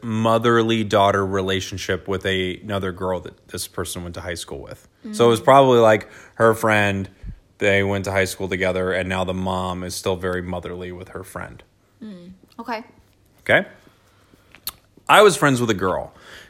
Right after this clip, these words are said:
Speaker 1: Jan, twenty-one-year-old female, for, like, a year when I was twelve.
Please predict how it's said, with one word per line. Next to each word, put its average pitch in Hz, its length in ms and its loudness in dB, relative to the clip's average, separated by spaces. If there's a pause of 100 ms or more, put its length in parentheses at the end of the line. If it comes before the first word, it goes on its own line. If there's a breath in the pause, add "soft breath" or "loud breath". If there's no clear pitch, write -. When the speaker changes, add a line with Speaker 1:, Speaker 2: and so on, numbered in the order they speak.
(120 loud breath)
Speaker 1:
Jan, 98 540 4 (160)
twenty-one-year-old 113 640 4
female, 90 440 -2
for, 117 160 0
like, 110 220 4
a 113 60 2
year 104 420 6
when 92 160 -2
I 90 80 -2
was 85 180 -6
twelve. - 640 -6